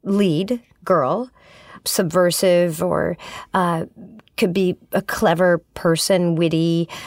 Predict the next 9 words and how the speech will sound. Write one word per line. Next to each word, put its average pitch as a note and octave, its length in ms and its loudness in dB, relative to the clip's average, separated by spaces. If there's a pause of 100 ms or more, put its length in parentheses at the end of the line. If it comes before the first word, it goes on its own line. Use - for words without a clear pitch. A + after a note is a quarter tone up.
(140)
um, D#3 720 0 (720)
maybe F#3 460 0 (440)
bitter, F3 600 2 (400)
uh, E3 640 0 (280)
you - 240 -2
know, E3+ 320 0 (680)
uh, - 280 -6 (100)
funny, G3+ 800 0 (220)
buoyant, F#3+ 880 0